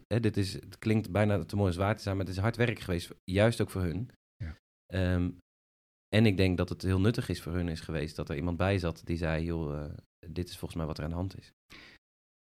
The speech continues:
Speaker 2: Ja, en ik denk misschien gaat daaraan vooraf al wel dat je, dat je soms ook gewoon mensen nodig hebt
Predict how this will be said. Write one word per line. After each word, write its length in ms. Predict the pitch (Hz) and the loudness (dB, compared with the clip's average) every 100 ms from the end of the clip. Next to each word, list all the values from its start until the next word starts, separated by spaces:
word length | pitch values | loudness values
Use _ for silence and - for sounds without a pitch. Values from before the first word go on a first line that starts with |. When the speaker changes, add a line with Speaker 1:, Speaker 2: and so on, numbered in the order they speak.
| _ _ _ _ | _ _ _ _
Speaker 2:
Ja, 260 | 156 101 - | 0 0 -4
en 140 | 123 | -2
ik 100 | 113 | 0
denk 240 | 113 110 - | 0 -2 -4
misschien 300 | 101 - 104 | -6 -4 -6
gaat 200 | - - | -6 -4
daaraan 240 | 98 92 | -4 -4
vooraf 340 | - 95 98 127 | -4 -4 -4 -2
al 120 | 117 | 0
wel 220 | 117 120 | 2 2
dat 220 | 117 117 | 0 0
je, 420 | - 113 113 113 110 - | 0 0 0 -2 -6 -6
dat 180 | 117 - | -4 -2
je 60 | |
soms 280 | 113 123 113 | 0 0 0
ook 200 | 117 110 | -2 -2
gewoon 220 | - 123 120 | 2 4 4
mensen 320 | 120 - 120 | 4 2 4
nodig 340 | 120 123 110 | 6 4 2
hebt 200 | 113 - | 0 -2